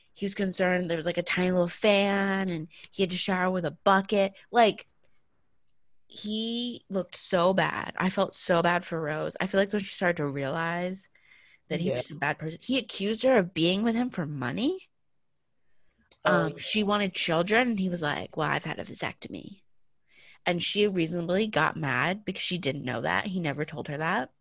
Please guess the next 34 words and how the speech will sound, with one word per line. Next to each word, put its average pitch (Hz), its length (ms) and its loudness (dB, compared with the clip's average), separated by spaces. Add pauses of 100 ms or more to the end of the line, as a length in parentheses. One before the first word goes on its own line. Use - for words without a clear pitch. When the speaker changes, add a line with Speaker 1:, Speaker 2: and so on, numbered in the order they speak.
(300)
Speaker 2:
Mm-hmm. 170 840 -8
Speaker 1:
Um, 143 800 -2 (1000)
Speaker 2:
He 202 60 2
Speaker 1:
and - 80 8
Speaker 2:
also 196 180 8
Speaker 1:
then 233 80 4
he 226 80 4
Speaker 2:
lied 226 240 10
about 202 220 6 (180)
the 196 60 2
way 190 180 4
he 185 160 0
looked. 185 560 2 (640)
Speaker 1:
Oh, 202 220 12
Speaker 2:
How 190 140 12
Speaker 1:
yeah, 147 240 8
Speaker 2:
tall - 80 2
he 175 60 -6
Speaker 1:
because, 185 400 4 (120)
Speaker 2:
was. 180 80 6
Speaker 1:
um, 165 320 2 (140)
Ed 226 240 -2
was 180 200 -8 (160)
ugly. - 600 -10 (1900)
Speaker 2:
Rose 269 320 8
was 277 120 -6
not 247 200 8
expecting 269 460 0
him 247 120 -2
to 240 80 4
look 247 240 2
like 214 200 4
that. - 720 0
<laughs> - 60 -20